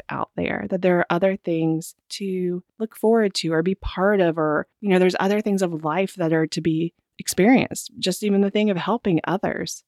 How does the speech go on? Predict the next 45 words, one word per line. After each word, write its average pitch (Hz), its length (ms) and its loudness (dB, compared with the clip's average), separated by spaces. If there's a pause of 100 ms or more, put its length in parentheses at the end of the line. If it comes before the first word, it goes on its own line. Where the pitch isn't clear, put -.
(140)
Now, 190 100 6
again, 190 300 4
I 165 60 0
said, 185 180 0
"When 202 180 8
you 214 120 6
have 196 160 2
the 175 120 0
energy," 160 340 2
so - 140 -4
don't 190 260 4
be 226 120 6
<laughs> - 20 8
like, 202 340 6
you 247 120 10
know, 180 180 8
doing 202 400 4
this 180 220 -2
when 170 320 2 (140)
you 160 120 -2
don't 175 340 2
have 185 140 0
the 165 80 0
energy. 160 600 2 (100)
And 175 380 2
sometimes 240 240 2
it 208 100 2
may, 196 260 2
might 190 160 0
mean 202 160 0
just, 185 300 0 (120)
you 214 100 4
know, 156 160 6
showing 220 400 4
up 220 100 2
very 202 280 2
small, 233 260 4
like 151 180 2
writing 180 500 2
a 226 80 2
letter 190 540 2
or, 156 520 2 (140)
or 180 260 2 (140)
donating 214 580 4
some 208 320 2